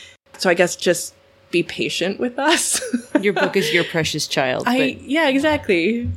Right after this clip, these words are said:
Speaker 1: And I'm doing my best, but I, I don't, I, I don't love it the way you do yet, <laughs> you know?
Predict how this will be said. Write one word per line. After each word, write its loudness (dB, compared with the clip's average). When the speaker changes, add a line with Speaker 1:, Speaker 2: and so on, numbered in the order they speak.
Speaker 1:
And 2
I'm 0
doing 2
my 4
best, 0
but 2
I, 2
I 2
don't, -2
I, 0
I 0
don't 0
love 2
it 2
the 2
way 2
you -6
do -4
yet, 0
<laughs> 2
you 2
know? 0